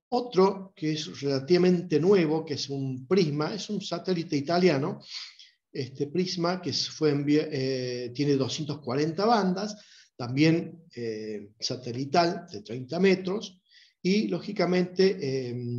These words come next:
yo lamentablemente no, no he podido conseguir información, datos de este para poder procesarlo a ver qué tal se ve, pero han dicho que es bastante bueno. Este para mostrarles cómo es el equipo, eh, este es un sensor, eh, hiperespectral, este es el himap,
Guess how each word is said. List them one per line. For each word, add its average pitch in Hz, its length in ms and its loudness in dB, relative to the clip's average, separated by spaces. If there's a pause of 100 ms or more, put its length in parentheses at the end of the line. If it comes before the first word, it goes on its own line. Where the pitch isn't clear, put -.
yo 156 220 -2
lamentablemente 156 840 2
no, 143 480 0 (720)
no 143 80 4
he 151 60 8
podido 147 320 6
conseguir 147 560 4
información, 143 840 0
datos 156 340 2
de 151 80 6
este 151 180 -4
para 123 220 -8
poder 135 260 0
procesarlo 135 460 -4
a - 20 0
ver 135 120 0
qué 131 100 -6
tal 131 180 -8
se 123 140 -8
ve, 113 180 -6 (380)
pero 160 180 4
han 151 60 4
dicho 151 220 -2
que 139 60 -2
es 127 60 0
bastante 127 320 -6
bueno. 92 240 -8 (1400)
Este 202 200 2
para 170 140 4
mostrarles 156 380 4
cómo 156 220 0
es 139 80 0
el 147 120 4
equipo, 151 600 -4 (200)
eh, 135 640 4
este 135 160 -4
es 139 60 2
un 143 140 0
sensor, 139 560 0 (180)
eh, 113 400 -8
hiperespectral, 196 800 2
este 120 200 -12
es 117 60 -6
el 170 240 -2
himap, 151 380 0